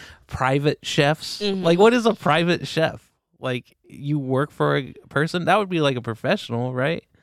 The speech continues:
Speaker 2: That would be a, um,
Speaker 1: But what's a private chef? You just cook for one person?
Speaker 2: Um, a private chef would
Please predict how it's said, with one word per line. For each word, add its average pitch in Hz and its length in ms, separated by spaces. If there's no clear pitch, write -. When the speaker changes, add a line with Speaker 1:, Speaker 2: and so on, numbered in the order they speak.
Speaker 2:
That 214 120
would 214 120
be 220 220
a, 190 200
um, 180 440
Speaker 1:
But 170 80
what's 175 240
a 147 80
private 156 640
chef? - 400
You 135 80
just 147 200
cook 156 180
for 143 120
one 135 280
person? 302 560
Speaker 2:
Um, 262 460
a 214 100
private 277 540
chef 233 400
would 208 220